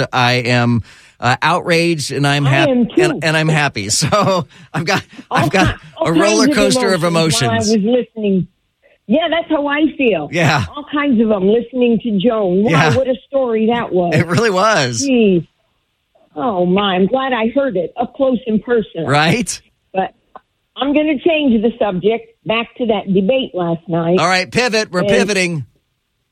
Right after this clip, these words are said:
Speaker 2: Okay.
Speaker 1: Go ahead.
Speaker 2: Normally, I, I put it on my D V R so that I could fast forward through commercials. But last night, I accidentally caught the first commercial,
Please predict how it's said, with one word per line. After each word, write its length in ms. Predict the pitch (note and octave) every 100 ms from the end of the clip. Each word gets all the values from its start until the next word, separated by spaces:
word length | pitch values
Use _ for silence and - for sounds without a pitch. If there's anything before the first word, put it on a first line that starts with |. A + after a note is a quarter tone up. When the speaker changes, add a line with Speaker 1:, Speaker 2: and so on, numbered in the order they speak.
| _ _ _ _ _ _
Speaker 2:
Okay. 720 | G3 G#3 - D#4+ C#4 B3+ -
Speaker 1:
Go 140 | F#3+
ahead. 440 | G3+ G3+ F3+ C#3+ G#2+
Speaker 2:
Normally, 720 | A3 D4 E4 D4+ B3+ A#3 C#4 -
I, 280 | G#3+ A3 - _
I 140 | F#3 G3+
put 240 | - D#4
it 100 | D4
on 180 | C4 B3
my 160 | A3+ A3+
D 280 | F#3+ B3+
V 180 | A3 A#3
R 200 | A#3+ A3 G#3 -
so 80 |
that 140 | A3 A3+
I 120 | A3
could 200 | A3 F#3
fast 260 | C4+ A#3+ A3+ _
forward 480 | C4 B3+ G3 F#3 F#3+ -
through 160 | G#3+
commercials. 720 | G#3 A3 A3 A3+ - F3 B2 - _ _ _ _ _ _ _ _ - - -
But 280 | G#3+ F#3+ -
last 400 | F#3 A3 B3+ C#4+
night, 300 | B3+ G#3+ A#3 -
I 140 | G3
accidentally 800 | - A#3 A#3 - A#3 A#3+ G#3+ G#3+ G#3+
caught 280 | C4 A#3
the 100 | G3+ -
first 220 | B3 A#3+ -
commercial, 640 | A#3 C4 D4 F#3+ D#3+ F3+